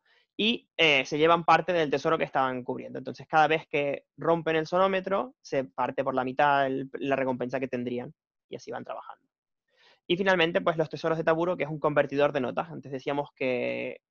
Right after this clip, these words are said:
eh, todas estas actividades que nosotros hacemos en clase las podemos, muchas veces tenemos que tener una nota, y esta nota la podemos introducir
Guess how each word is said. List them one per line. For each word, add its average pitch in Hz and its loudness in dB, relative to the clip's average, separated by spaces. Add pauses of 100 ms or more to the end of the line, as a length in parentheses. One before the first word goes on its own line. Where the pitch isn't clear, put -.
(360)
eh, 139 -2
todas 156 2
estas 160 -2
actividades 160 0
que 131 -10
nosotros 135 -6
hacemos 143 -8
en 156 -8
clase 233 -2
las 165 -2
podemos, 135 -6 (1080)
muchas 143 -6
veces 139 -12
tenemos 123 -8
que 120 -8
tener 123 -6
una 139 0
nota, 214 -2 (300)
y - -8
esta 165 -2
nota 170 2
la 151 4
podemos 135 -2
introducir 165 -4